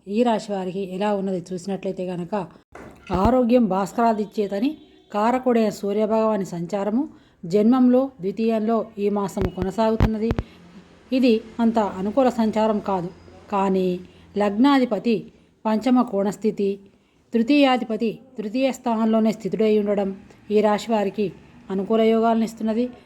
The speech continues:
కాబట్టి ఆరోగ్యపరంగా పెద్ద ఇబ్బంది లేదు, ఆరోగ్యం బాగుంటుంది. అయినా కూడా ఆరోగ్య నియమాలు, ఆహార నియమాలు పాటించాలి.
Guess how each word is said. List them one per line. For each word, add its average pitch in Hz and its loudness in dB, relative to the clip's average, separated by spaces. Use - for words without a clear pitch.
కాబట్టి 214 0
ఆరోగ్యపరంగా 214 0
పెద్ద 185 -4
ఇబ్బంది 190 0
లేదు, 220 4
ఆరోగ్యం 202 0
బాగుంటుంది. 165 -2
అయినా 190 2
కూడా 226 2
ఆరోగ్య 202 0
నియమాలు, 202 0
ఆహార 208 0
నియమాలు 208 -2
పాటించాలి. 208 -4